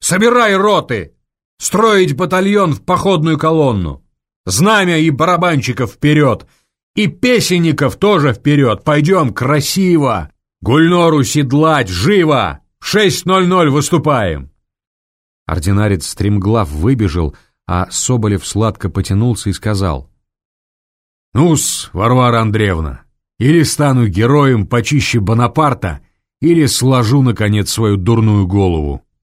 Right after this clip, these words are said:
"Не сложите", ответила она, глядя на генерала с искренним восхищением.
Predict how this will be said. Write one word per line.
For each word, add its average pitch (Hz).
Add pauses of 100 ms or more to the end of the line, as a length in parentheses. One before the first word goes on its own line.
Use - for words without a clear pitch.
"Не 107
сложите", 120 (320)
ответила 104
она, 110
глядя 92
на 95
генерала 98
с -
искренним 101
восхищением. 85